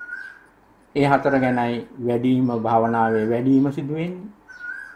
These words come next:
මේ අන්තර්ගත හතරේ කායික අරමුණ උපාදාන වුණොත් එතනත් සත්පුජ්‍යල භාවය හට ගන්නවා. කායික අරමුණේ වේදනාව උපාදාන වුණත් සත්පුජ්‍යල භාවය හට ගන්නවා.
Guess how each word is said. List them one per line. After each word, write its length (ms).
මේ 240
අන්තර්ගත 680
හතරේ 720
කායික 640
අරමුණ 460
උපාදාන 640
වුණොත් 380
එතනත් 420
සත්පුජ්‍යල 680
භාවය 400
හට 200
ගන්නවා. 440
කායික 340
අරමුණේ 560
වේදනාව 600
උපාදාන 500
වුණත් 360
සත්පුජ්‍යල 640
භාවය 300
හට 220
ගන්නවා. 500